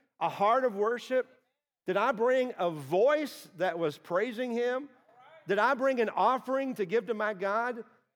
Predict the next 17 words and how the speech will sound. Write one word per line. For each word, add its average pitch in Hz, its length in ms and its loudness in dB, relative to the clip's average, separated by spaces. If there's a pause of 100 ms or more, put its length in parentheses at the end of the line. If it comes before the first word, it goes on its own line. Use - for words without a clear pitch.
Did 196 100 2
I 233 140 4
bring 247 300 2
the 180 100 2
right 202 320 2
heart? 220 420 0
Did 190 120 0
I 233 140 2
bring 226 380 0
somebody 214 440 0
with 220 280 0
me? 240 120 -4
What 240 140 0
did 294 100 2
I 285 120 2
give 226 300 -6
God?" 254 520 -2